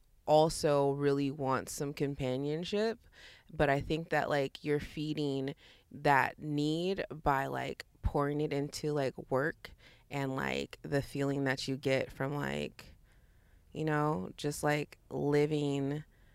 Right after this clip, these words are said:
for the memory of your sister. Like, I feel like you are like, "I'm gonna live as strongly as I want to because she didn't get to, like, and I'm gonna, like,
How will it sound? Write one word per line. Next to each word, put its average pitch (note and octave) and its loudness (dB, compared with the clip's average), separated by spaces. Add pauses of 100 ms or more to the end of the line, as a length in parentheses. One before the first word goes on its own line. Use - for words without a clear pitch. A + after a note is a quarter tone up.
(160)
for C3+ 4 (360)
the D#3+ -4
memory F#3 0
of G#3+ 2
your A3+ 2
sister. E3 0
Like, D#3 -2
I E3 2
feel E3+ 4
like F#3 6 (320)
you E3 0
are F3 4
like, D3+ 4
"I'm D#3 6
gonna D#3+ 2
live D3+ 4 (100)
as D3+ 0
strongly D#3+ 4 (240)
as C#3+ 4
I C#3+ 2
want C#3 0
to A3 2 (480)
because E3 0
she - -6
didn't D#3+ -4
get D3 2
to, A#2+ -4
like, A#2 -8
and C3 -10
I'm D#3+ 2
gonna, D#3+ 2
like, D3 0